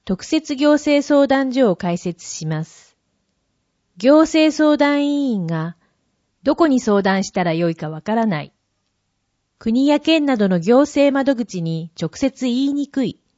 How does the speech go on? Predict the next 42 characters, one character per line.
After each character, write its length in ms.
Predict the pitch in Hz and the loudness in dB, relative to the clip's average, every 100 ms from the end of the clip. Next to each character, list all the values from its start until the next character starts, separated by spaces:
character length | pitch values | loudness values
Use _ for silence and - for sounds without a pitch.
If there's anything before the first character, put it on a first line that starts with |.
| _ _ _ _ _ | _ _ _ _ _
な 120 | 214 226 | -4 0
ど 160 | 202 | 0
の 100 | 175 | 0
相 260 | - 240 254 | -2 0 2
談 220 | 247 240 | 2 0
に 160 | 240 233 | 0 2
応 220 | 220 208 | 2 0
じ、 280 | 190 180 _ _ _ _ _ _ _ _ _ - | -4 -10 _ _ _ _ _ _ _ _ _ -4
関 240 | 269 302 | -2 -2
係 260 | - 302 294 | 0 0 0
機 160 | - | -4
関 240 | - 269 240 | -2 0 2
へ 140 | 185 | 0
の 140 | 165 170 | 0 0
案 220 | 233 240 | 0 0
内 280 | 254 220 170 | -2 -2 -2
や 240 | 156 165 _ _ _ _ | -4 -6 _ _ _ _
解 200 | 233 262 | -2 0
決 300 | 269 - 247 | -2 -4 -2
に 80 | 240 | -2
向 120 | 240 | 0
け 140 | 240 | -2
た 160 | 233 202 | 0 0
お 60 | |
手 140 | 196 294 | 0 -4
伝 320 | 254 214 190 | -2 0 0
い 40 | |
を 80 | 151 | -2
し 180 | - 156 | -6 -8
ま 160 | 151 156 | -8 -8
す。 300 | - _ _ _ _ _ _ _ _ _ _ _ _ - | -14 _ _ _ _ _ _ _ _ _ _ _ _ -12
お 120 | 202 | -10
気 160 | - 233 | -8 -2
軽 240 | 277 277 | 0 0
に 120 | 262 | -2
ご 140 | 214 233 | -2 0
相 220 | 254 240 | 2 2
談 220 | 226 226 | 2 0
く 80 | 220 | -2
だ 120 | 202 | -4
さ 240 | - 202 | -4 -6
い。 100 | 165 | -6